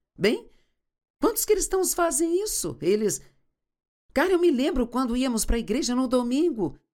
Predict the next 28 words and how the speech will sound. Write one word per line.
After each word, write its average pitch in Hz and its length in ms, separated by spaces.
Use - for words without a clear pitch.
e 254 100
saímos 269 460
para 240 160
tomar 233 340
um 220 140
café, 208 600
então 226 440
nós 202 460
fofocávamos 220 840
sobre 156 440
o 175 100
pastor 190 460
e 185 60
tudo 240 320
que 202 100
não 180 180
tínhamos 175 360
gostado 165 560
no 151 80
sermão 175 560
naquele 139 320
dia 214 240
e - 20
tudo 208 280
que 175 40
não 160 100
gostávamos 135 600
nele? 262 280